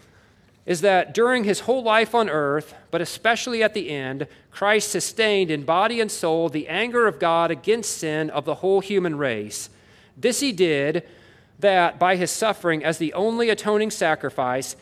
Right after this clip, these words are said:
he might, he might set us free, body and soul, from eternal condemnation and gain for us God's grace, righteousness, and eternal life.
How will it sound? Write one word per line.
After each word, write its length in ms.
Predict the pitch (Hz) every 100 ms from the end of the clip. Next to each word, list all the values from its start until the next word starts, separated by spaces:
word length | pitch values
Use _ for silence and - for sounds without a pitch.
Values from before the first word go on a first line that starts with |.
| _
he 160 | - 220
might, 380 | 208 185 - -
he 120 | 147
might 240 | 208 190 139
set 220 | 208 196
us 160 | 185 -
free, 560 | - 208 170 117 110 - _ _
body 320 | - 190 226 226
and 100 | -
soul, 540 | 170 151 165 170 165
from 160 | 175 165
eternal 320 | - 208 220
condemnation 840 | 214 208 208 185 143 139 151 147 147 - _
and 160 | 151 147
gain 300 | 202 233 233
for 320 | 170 143 143
us 140 | 147
God's 320 | - 147 143 -
grace, 560 | 160 190 208 208 - - _ -
righteousness, 760 | 180 180 185 - 175 165 - -
and 100 | 156
eternal 420 | 143 180 165 135
life. 460 | 135 110 98 -